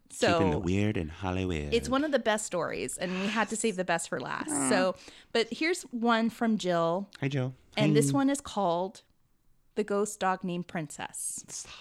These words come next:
Speaker 2: I'm already obsessed. I feel like
Speaker 1: Yeah.
Speaker 2: I, I wouldn't mind being haunted by ghost dogs, maybe.
Speaker 1: So grab a box of Kleenex 'cause it's a sad story, but it's such a happy story.
Speaker 2: Yeah.
Speaker 1: So if you have your dogs, your cats, your fish, your <laughs> lizard, anything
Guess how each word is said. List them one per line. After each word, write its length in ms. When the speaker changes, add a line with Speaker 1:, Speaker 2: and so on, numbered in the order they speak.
Speaker 2:
I'm 140
already 240
obsessed. 600
I 80
feel 100
like 140
Speaker 1:
Yeah. 240
Speaker 2:
I, 120
I 40
wouldn't 260
mind 180
being 140
haunted 320
by 80
ghost 300
dogs, 360
maybe. 360
Speaker 1:
So 320
grab 260
a 80
box 420
of 80
Kleenex 540
'cause 200
it's 140
a 60
sad 380
story, 400
but 120
it's 160
such 220
a 60
happy 460
story. 360
Speaker 2:
Yeah. 200
Speaker 1:
So 260
if 80
you 80
have 260
your 100
dogs, 480
your 80
cats, 600
your 100
fish, 480
your 140
<laughs> 80
lizard, 520
anything 680